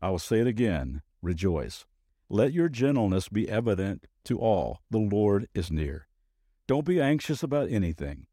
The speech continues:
but in every situation by prayer and petition, with thanksgiving, present your requests to God. And the peace of God, which transcends all understanding, will guard your hearts and your minds in Christ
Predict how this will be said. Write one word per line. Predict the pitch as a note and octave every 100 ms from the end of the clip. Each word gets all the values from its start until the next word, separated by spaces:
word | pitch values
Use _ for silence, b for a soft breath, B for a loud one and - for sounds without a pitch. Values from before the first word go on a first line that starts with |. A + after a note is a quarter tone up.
| _
but | C3
in | A#2
every | C3 D3+
situation | - D3+ - C3 C3 B2+
by | F#2
prayer | D#2 F#2+ G2+ C#3
and | -
petition, | - G2 F2 G2 G#2+ - _ _ _ _ _ _
with | D3+ C#3+ -
thanksgiving, | C#3+ C#3+ - B2 F2+ D2+ D2 _ _ _ _
present | A2 F#2+ A#2 C3+ C3
your |
requests | B2+ - G#2 G2 -
to | F2+
God. | E2 C#2 - - _ _ _ -
And | A2+
the | G#2
peace | - C#3+ -
of | F3 A#2
God, | F2 D2+ D#2 F2 B B
which | A#2 G#2 -
transcends | C#3+ C#3 E3+ C#3 D#3+ D#3 B2+
all | A#2 C3 C#3 A2
understanding, | C3 A2+ - G2+ E2+ D#2+ E2
will | E2
guard | D#2 G2+ A#2+ A#2
your | A2+ A#2
hearts | - G#2 G#2 -
and | G#2 G#2
your | G#2
minds | F#2 E2 D#2+ E2+ -
in | F#2+ E2+ E2+
Christ | - E2 D#2 -